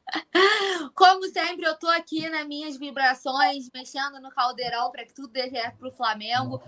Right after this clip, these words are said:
Os resultados estão ajudando. Então, eu espero que todos se organizem, que corram juntos pra que a gente possa garantir esse título, pra tirar esse peso das costas, porque o coração flamenguista, ele não tá suportando, meu coração tá dando umas falhadas assim, né?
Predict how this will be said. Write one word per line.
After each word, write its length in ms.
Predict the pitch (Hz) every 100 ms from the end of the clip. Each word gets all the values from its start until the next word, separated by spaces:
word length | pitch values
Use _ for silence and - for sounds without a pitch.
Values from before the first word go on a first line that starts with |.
| - -
Os 140 | 294 349
resultados 600 | 311 302 277 277 277 -
estão 200 | - 262
ajudando. 760 | 269 254 202 226 247 269 262 262 - _ -
Então, 500 | 254 254 277 294 285
eu 80 | 277
espero 440 | - - 262 -
que 220 | - 294 -
todos 340 | - 320 349 359
se 80 | 320
organizem, 640 | 320 277 254 277 277 262
que 120 | 269
corram 500 | - 294 349 330 294
juntos 340 | 247 277 277 -
pra 200 | 262 254
que 100 | 262
a 60 |
gente 280 | 254 247 254
possa 500 | - 262 269 - 262 - _ _ _
garantir 500 | 240 277 320 320 -
esse 220 | 294 302
título, 500 | - - 285 - 285
pra 180 | - 269
tirar 440 | 269 302 247 269 339
esse 140 | -
peso 240 | 285 294
das 220 | 277 262 -
costas, 300 | 254 262 -
porque 400 | 269 - 285 269 - - - - -
o 140 | 294
coração 540 | 320 311 294 294 320 320
flamenguista, 640 | 330 294 285 269 330 311
ele 180 | 285 285
não 200 | 285 285
tá 240 | 294 349
suportando, 680 | 381 330 302 - 285 302 294
meu 140 | 269
coração 460 | 269 262 254 285 285
tá 180 | 285
dando 200 | 247 285
umas 220 | 302 285 -
falhadas 580 | 262 226 247 277 262 247
assim, 380 | 233 - 277
né? 180 | 269 254